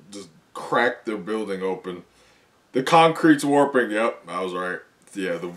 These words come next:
the walls are made of concrete, so Cementos can just <laughs> walk right in. Uh, "The conference is canceled. G-,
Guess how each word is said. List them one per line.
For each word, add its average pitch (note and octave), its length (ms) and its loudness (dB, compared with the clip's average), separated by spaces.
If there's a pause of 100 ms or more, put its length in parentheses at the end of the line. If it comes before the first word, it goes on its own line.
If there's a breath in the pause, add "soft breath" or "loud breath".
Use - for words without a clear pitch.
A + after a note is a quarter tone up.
the G2+ 100 -6
walls A2 440 0
are G#2+ 60 -8
made G#2 180 2
of F#2 60 -4
concrete, F#2 440 -4
so F2+ 160 -6
Cementos F#2 600 -6
can F2+ 140 -12
just E2+ 200 -12
<laughs> - 140 -16
walk G#2 500 2
right G#2 300 0
in. E2+ 260 -4 (2500 soft breath)
Uh, - 120 -4
"The B2+ 120 -6
conference A3+ 480 6
is F3 80 4
canceled. F3+ 560 4 (280)
G-, - 120 -16